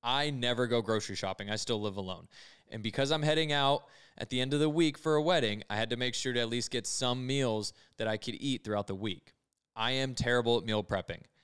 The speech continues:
but to have two to three meals ready for myself or for you after a workout or the gym or, or sorry, going to work, um, it's just a game changer. It really is.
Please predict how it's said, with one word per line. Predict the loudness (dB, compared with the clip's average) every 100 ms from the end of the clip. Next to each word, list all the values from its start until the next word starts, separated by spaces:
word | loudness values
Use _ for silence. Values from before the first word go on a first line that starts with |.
| _ _ _ _
but | -4 -2
to | -4
have | -2 0 2 0 0
two | -2 0
to | 0
three | 0 0 2
meals | 2 0 0 0
ready | 0 2 0
for | -2 -4 -4
myself | -2 -2 -2 0 2 2 2 -2
or | 0 0
for | -2 -6
you | -2 -2 -2 0
after | -2 -2 -2 -2
a |
workout | 0 -2 -2 0 2 2 0
or | -2
the | -4
gym | -6 -4 -2 0 0 -2 -6
or, | -4 -2 -2 -4 -6
or | -8 -4
sorry, | -2 -2 -4 -6
going | -4 -2 -2
to |
work, | 2 2 0 -6 -20 -20 -20 _ _ _ _
um, | 0 2 2 0 -8 _ _
it's | -10 -4 -2 0
just | -2 -2
a |
game | -2 -2
changer. | -2 -8 -4 -4
It | 0
really | 0 0 -2
is. | -6 -10